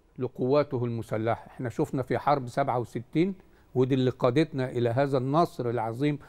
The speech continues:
وتطوير القوات المسلحة وهيكلة القوات المسلحة. كانت هناك هزيمة قاسية،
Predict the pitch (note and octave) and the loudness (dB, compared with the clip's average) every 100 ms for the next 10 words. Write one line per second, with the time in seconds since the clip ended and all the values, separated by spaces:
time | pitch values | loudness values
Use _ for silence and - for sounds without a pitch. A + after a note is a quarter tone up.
0 | - - A#2 A#2+ - D3+ F3 C3+ - C3 | -12 -4 0 0 4 6 6 4 -2 -2
1 | C3 B2+ A#2 A2 A#2+ B2 C#3+ C#3 - - | -2 -2 -10 -8 -2 0 0 -2 -6 -14
2 | _ B2+ C3+ C#3 C#3 - C#3+ C3+ - E3+ | _ 0 4 4 2 -2 -2 -2 2 2
3 | C#3+ B2 - C3+ B2+ B2+ A2 A2 A2 G#2 | 2 -4 -4 -2 -2 -2 -6 -6 -6 -6
4 | G2+ _ _ _ - E3+ D#3+ C#3+ - - | -10 _ _ _ 0 2 2 -2 -10 -10
5 | G#2+ B2+ D3 - A#2+ A#2+ A#2 D3+ B2 - | -4 0 0 0 0 0 2 2 0 -2
6 | A#2 - D3+ F3+ | -2 2 4 4